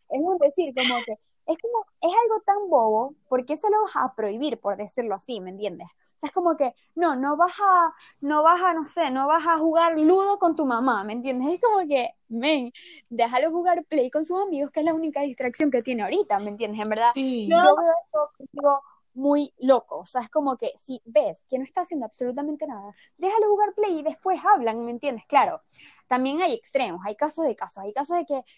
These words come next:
Speaker 1: la excusa para no hablar contigo es como que jugar Play, y ya eso es
Speaker 3: Sí.
Speaker 1: otra cosa, o sea, ya es otro extremo.
Speaker 2: Exacto.
Speaker 1: Si de verdad pasan
Speaker 3: Yo
Speaker 1: dos
Speaker 3: siento
Speaker 1: días
Speaker 3: que
Speaker 1: y no te
Speaker 3: todo,
Speaker 1: hablan,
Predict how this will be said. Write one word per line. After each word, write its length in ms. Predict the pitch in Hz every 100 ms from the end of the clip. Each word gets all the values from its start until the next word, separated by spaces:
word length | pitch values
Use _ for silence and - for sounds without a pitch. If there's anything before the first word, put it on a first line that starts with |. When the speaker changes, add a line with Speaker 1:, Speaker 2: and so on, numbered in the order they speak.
| _ _ _ _
Speaker 1:
la 160 | 285 277
excusa 800 | 269 - - 370 349 - 233 220
para 320 | 226 220 214
no 160 | 226 233
hablar 240 | 277 294
contigo 560 | 330 339 330 247 226 -
es 140 | 226
como 260 | - 262 220
que 120 | 208
jugar 420 | 185 190 175 180
Play, 440 | - 339 220 156 - _
y 180 | - 233
ya 260 | 233 220 277
eso 260 | 294 339
es 220 | 330 339 339
Speaker 3:
Sí. 80 | -
Speaker 1:
otra 320 | 233 220 214 220
cosa, 360 | 277 247 180
o 40 | 175
sea, 200 | 208 190
ya 120 | 220
es 60 | 262
otro 240 | 277 277
extremo. 400 | 262 285 269 202
Speaker 2:
Exacto. 560 | 208 202 180 175 165 - _
Speaker 1:
Si 120 | 320
de 100 | 294
verdad 260 | 262 294 320
pasan 260 | 285 285 339
Speaker 3:
Yo 100 | 330
Speaker 1:
dos 80 | 359
Speaker 3:
siento 80 |
Speaker 1:
días 140 | 240 202
Speaker 3:
que 80 | 214
Speaker 1:
y 40 |
no 140 | 247 269
te 80 | 330
Speaker 3:
todo, 80 | 320
Speaker 1:
hablan, 160 | 269